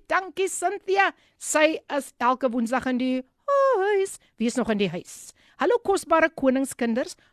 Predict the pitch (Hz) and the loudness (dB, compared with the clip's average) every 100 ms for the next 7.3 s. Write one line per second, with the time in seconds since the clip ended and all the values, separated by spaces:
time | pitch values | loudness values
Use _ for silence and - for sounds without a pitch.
0 | _ - 392 440 453 370 285 269 _ 370 | _ -6 2 4 4 0 0 -4 _ -4
1 | 403 - 339 - - 294 294 277 285 269 | -4 -2 -4 -4 0 2 2 0 -2 -2
2 | 262 196 196 262 254 - _ _ _ _ | -2 -2 2 2 2 -6 _ _ _ _
3 | 269 277 180 160 208 254 - _ - 220 | 2 2 -2 -2 2 2 0 _ -2 2
4 | 294 - 269 262 254 _ _ _ - 285 | 2 2 2 4 2 _ _ _ 0 6
5 | 302 302 285 262 - _ 180 170 180 175 | 6 6 2 -2 -10 _ -10 -6 -4 -6
6 | - _ 262 262 226 285 277 - 226 208 | -10 _ -2 -2 -4 -4 -4 -4 -4 -4
7 | 196 - 185 | -6 -10 -16